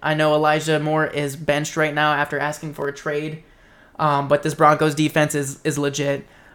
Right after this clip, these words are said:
Uh, New York's offense has been struggling outside of Breece already, and I, I don't see that, uh, changing in, in this game. The pass rush is crazy. The corners are crazy. Pat Surtain is w-,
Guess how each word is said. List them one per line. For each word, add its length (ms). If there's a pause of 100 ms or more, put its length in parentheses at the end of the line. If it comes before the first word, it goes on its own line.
Uh, 440
New 160
York's 540
offense 380
has 100
been 160
struggling 400
outside 300
of 160
Breece 440
already, 600 (840)
and 500
I, 220
I 80
don't 300
see 380
that, 360 (480)
uh, 160
changing 640
in, 400
in 160
this 180
game. 540
The 160
pass 340
rush 200
is 80
crazy. 460
The 460
corners 400
are 80
crazy. 320
Pat 260
Surtain 340
is 120 (220)
w-, 300